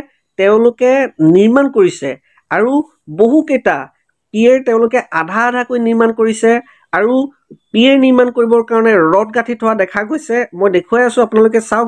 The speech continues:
ধূনাগুৰি ঘাটৰ পৰা খনিকৰ গাঁওখনলৈকে এনেদৰেই তেওঁলোকে কাম কৰি আছে আৰু বৰ্তমান তেওঁলোকে সোৱণশিৰি নদীখনৰ বুকুত কাম কৰি আছে। যিহেতু বাৰিষা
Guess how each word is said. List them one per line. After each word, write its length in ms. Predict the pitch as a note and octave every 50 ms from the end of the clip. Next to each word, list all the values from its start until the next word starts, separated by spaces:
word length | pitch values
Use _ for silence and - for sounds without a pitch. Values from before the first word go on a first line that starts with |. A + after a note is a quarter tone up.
| G3+ D#3
ধূনাগুৰি 380 | E3 F3 G3 G3+ G#3+ B3 B3 G#3+
ঘাটৰ 360 | - D#3 D#3 - - B3 C4
পৰা 240 | B3+ B3+ G3+ D#3+ D3 C3+ - _ _ _ _ _ _ _ _
খনিকৰ 400 | - F3 F#3 G#3+ A3+ A3 B3 A#3+ A#3+
গাঁওখনলৈকে 600 | A3 F#3+ F#3 G3 - D4+ A3+ A3+ A3+ A#3 A3+ A#3+ - - - -
এনেদৰেই 420 | F#3 G#3 A3+ A3 A#3+ B3+ C4 B3+
তেওঁলোকে 420 | B3+ A#3 A3+ A#3 A#3 A3 B3 B3 C4+ C#4 C#4 _ _ _ _ -
কাম 140 | F#3 G3 A3 A3 - _ -
কৰি 180 | G#3+ G#3+ B3 C4 C4
আছে 260 | B3+ C4 - B3+ B3+ C4+ C#4 _ _ - - _ -
আৰু 220 | F3+ G#3+ B3 C4+ C#4+ D4 D4 D4+ _ _ - D3+ C#3 C3 C#3
বৰ্তমান 560 | F#3 G#3+ A3 - - C#4+ C#4 C4 A3+ E3+ C3 - - _ _ _ _ _ _ _ _ _ -
তেওঁলোকে 560 | G3 G#3 A3+ B3 C4+ C4+ C4 C4 - C4+ C4+ C4+ C#4 D4+ C#4+ _ _ _ _ _ _ _ -
সোৱণশিৰি 520 | F3+ F3 G3 A3+ A#3 A#3 - C4 C4 C4 C4
নদীখনৰ 600 | A#3+ G3 E3+ E3+ F3 A3 G#3+ - B3 A#3+ B3+ B3+ A#3+ F#3 E3
বুকুত 260 | F3+ - - C#4+ C#4 -
কাম 140 | - A#3+ A3 A3
কৰি 200 | - G3+ F#3+ G3
আছে। 180 | F#3+ F3+ - A3+ A#3
যিহেতু 280 | A3+ G#3 G3+ G#3+ - A#3+
বাৰিষা 380 | G3 F#3 F#3 G3+ G#3+ - A#3